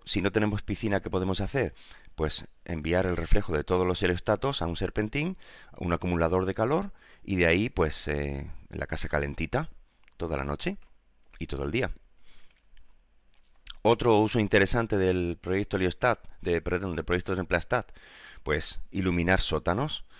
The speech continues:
¿Cómo? Ponemos un, eh, heliostato que dirija la, el reflejo del sol hacia un espejo y este en cuarenta y cinco grados lo mete por un zoom hacia adentro y podemos tener el sol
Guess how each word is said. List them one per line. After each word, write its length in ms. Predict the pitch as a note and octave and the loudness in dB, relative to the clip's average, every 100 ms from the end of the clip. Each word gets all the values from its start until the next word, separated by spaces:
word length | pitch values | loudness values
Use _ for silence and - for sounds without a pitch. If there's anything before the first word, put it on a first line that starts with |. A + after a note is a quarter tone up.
| - - | -20 -2
¿Cómo? 360 | D3+ G#2+ C2 - - - - - | 0 0 -4 -8 -20 -20 -14 0
Ponemos 720 | E2 F#2 E2 D2 - - - - - _ _ _ _ _ - | 2 2 0 -2 -4 -10 -12 -14 -20 _ _ _ _ _ -4
un, 480 | F2+ E2+ D2+ D2 - | -2 -2 -4 -10 -12
eh, 380 | E2 D2+ D2+ D2+ | -6 -2 -2 -2
heliostato 720 | D2 D2+ - G2+ G2 D#2+ C#2+ - - - - | -2 -2 -2 0 0 -2 -6 -10 -20 -20 -8
que 280 | D#2+ D2 C#2+ - | -4 -2 -4 -6
dirija 460 | E2 F2+ - D#2+ | -4 -2 0 2
la, 200 | D#2 D2+ | 2 2
el 160 | D2 D#2 | 0 -2
reflejo 380 | D2 - F2+ F#2 | -4 -4 -2 -2
del 100 | D#2 | 0
sol 180 | G2+ | 2
hacia 180 | F2 F#2+ | 2 0
un 80 | G2 | -2
espejo 420 | G2 A2+ A2 D3 | 0 -2 -2 -6
y 140 | - F#2+ | -2 -2
este 180 | - G2 | -2 -4
en 40 | |
cuarenta 280 | F2 E2+ - | -2 -4 -6
y 20 | - | -6
cinco 240 | D#2+ E2+ | -4 -2
grados 420 | F2+ G#2+ D3+ E3+ - - - - - - - | 0 0 0 -8 -18 -20 -20 -20 -20 -20 -18
lo 380 | - D#2 D#2 D2+ | -6 -2 -2 -2
mete 300 | D#2 E2+ D#2+ | -4 -4 -2
por 140 | F2+ F2+ | 0 0
un 100 | F2 | -2
zoom 300 | - G2+ F2 - | -2 -4 -4 -8
hacia 220 | - E2+ | -2 2
adentro 420 | G2+ A2+ E3 G#3 - - | 2 0 -4 -4 -10 -8
y 120 | E2+ | -2
podemos 300 | F2+ G2 G#2 | 2 2 2
tener 220 | G#2+ F#2+ | 0 0
el 120 | E2+ D#2 | 0 0
sol 400 | - E3+ G#3 | 2 2 0